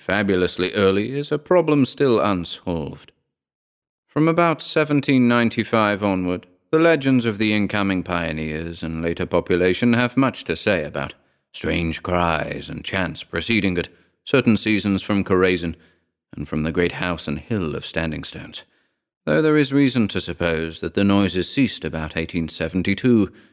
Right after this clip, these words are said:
when the entire Vanderhale household, servants and all, suddenly and simultaneously disappeared. Thenceforward the house was deserted, for other disastrous events, including three unexplained deaths,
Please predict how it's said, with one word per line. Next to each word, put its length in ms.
when 140
the 100
entire 600
Vanderhale 800
household, 680
servants 500
and 180
all, 320
suddenly 560
and 220
simultaneously 960
disappeared. 800
Thenceforward 720
the 140
house 420
was 180
deserted, 840
for 180
other 240
disastrous 680
events, 600
including 540
three 260
unexplained 640
deaths, 400